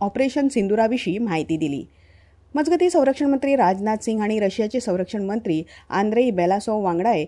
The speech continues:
द्विपक्षीय बसका घेतली. एस फोर हंड्रेड संरक्षण प्रणाली, एसयू थर्टी एमकेआय झुजारी विमानांचे आधुनिकीकरण आनी गरजेच्या लश्करी उपाय उपकरणांची बेगोबेग पुरवण अशा साबार प्रश्नाचेर बसकेत खोलायेन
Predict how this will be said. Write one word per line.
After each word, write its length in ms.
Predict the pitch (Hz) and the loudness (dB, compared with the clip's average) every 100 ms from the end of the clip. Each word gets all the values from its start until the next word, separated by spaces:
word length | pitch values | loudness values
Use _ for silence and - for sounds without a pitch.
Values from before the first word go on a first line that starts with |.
| - - | -8 -10
द्विपक्षीय 520 | 196 240 262 - 175 | -4 -2 -2 -2 0
बसका 440 | 196 175 165 - 160 | 0 0 0 0 -2
घेतली. 360 | 170 156 156 - _ _ - | -2 -4 -6 -6 _ _ 0
एस 240 | 294 302 - | 0 0 0
फोर 200 | 269 285 | 2 4
हंड्रेड 320 | 247 240 240 | 4 2 2
संरक्षण 480 | 254 185 185 - 185 | 2 2 2 0 -4
प्रणाली, 480 | 185 185 190 202 220 - - - | -2 0 0 0 -4 -8 -20 -2
एसयू 440 | 233 277 277 294 302 | 0 0 0 -2 -2
थर्टी 400 | 226 214 226 254 - _ _ _ - | -2 -2 -2 -4 -6 _ _ _ 0
एमकेआय 680 | 233 269 277 285 254 262 | 2 2 2 2 4 0
झुजारी 440 | 254 214 185 202 220 | 2 2 2 2 2
विमानांचे 540 | 190 196 196 196 185 | 2 2 0 -2 -2
आधुनिकीकरण 840 | 220 175 180 180 175 202 233 175 147 - - | -2 -2 0 -2 -2 -4 0 0 -4 -10 -8
आनी 160 | - 262 | 0 0
गरजेच्या 580 | 220 233 240 302 320 311 | 4 2 2 0 2 4
लश्करी 440 | 214 - 240 247 | 2 2 -2 0
उपाय 400 | 196 175 208 208 - _ _ _ - | -2 -2 -2 -2 -6 _ _ _ -6
उपकरणांची 800 | 214 226 240 233 262 269 170 147 - - - | -2 2 4 4 2 2 2 0 -4 -20 -6
बेगोबेग 480 | 208 269 311 311 320 - | -2 2 2 2 0 0
पुरवण 340 | 311 285 165 156 | 0 2 2 0
अशा 160 | 202 262 | -4 -4
साबार 420 | - 233 220 247 | 0 0 4 2
प्रश्नाचेर 600 | 247 208 - 254 254 170 | 2 -4 -2 -2 0 -2
बसकेत 480 | 180 214 - 175 202 | 0 -4 -2 -6 -4
खोलायेन 440 | 208 180 196 156 | -4 -2 0 -2